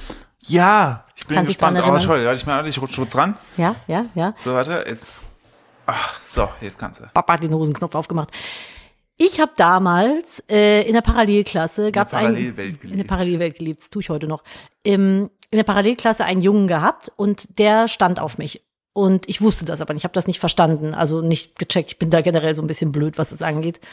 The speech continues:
Speaker 2: Und, ähm, dann sind wir irgendwie auf dem Schulausflug gewesen und ich weiß gar nicht mehr, ich glaub, der hat mir das dann irgendwie gesagt und dann meinte ich so, „Ja,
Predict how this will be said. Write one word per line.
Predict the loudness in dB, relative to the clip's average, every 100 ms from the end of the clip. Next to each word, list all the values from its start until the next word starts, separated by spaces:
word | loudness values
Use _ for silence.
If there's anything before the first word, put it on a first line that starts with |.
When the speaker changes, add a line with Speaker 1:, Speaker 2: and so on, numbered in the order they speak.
| -20 -20 _ _ _
Speaker 2:
Und, | 2 4 6 2 0
ähm, | 0 2 2 0 -2 -6 -18 -2
dann | 2 2 0 -4
sind | 0 0 2
wir | 2
irgendwie | 2 0
auf | -2
dem | -4
Schulausflug | -6 -2 -2 0 0 0 -2 -4
gewesen | -4 -4 -2 -2 -4 -6 -10 _ _ _ _ _ -2
und | 2 4 6 4 4 0 -4 -12 _ _ _ _ _ _
ich | -20 -20 -20 -20
weiß | -10
gar | -6
nicht | -4
mehr, | -2
ich | -4
glaub, | -4 0
der | 0
hat | 0
mir | -2
das | -2
dann | -4 -4
irgendwie | -4 -4 -4
gesagt | -4 -2 0 4 2 2
und | -2
dann | 0
meinte | -2
ich | -6
so, |
„Ja, | -10 -10 -10